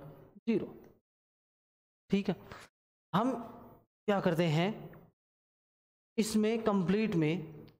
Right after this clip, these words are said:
इसको एक बार उधर transfer करते हैं। इसको उधर transfer करेंगे तो डी वाई by डी एक्स equal minus one minus y square under root और ये वन minus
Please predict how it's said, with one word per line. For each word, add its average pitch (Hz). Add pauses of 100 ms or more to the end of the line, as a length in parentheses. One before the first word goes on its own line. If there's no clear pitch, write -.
(600)
इसको 220
एक 226
बार 226
उधर 226
transfer 196
करते 147
हैं। -
इसको 220
उधर 220
transfer 202
करेंगे 180 (400)
तो 175
डी 196
वाई 190
by 190
डी 196
एक्स 165
equal 180 (580)
minus 175
one 190
minus 180
y 175
square 160 (640)
under 160
root 208 (280)
और 165
ये 156
वन 147
minus 139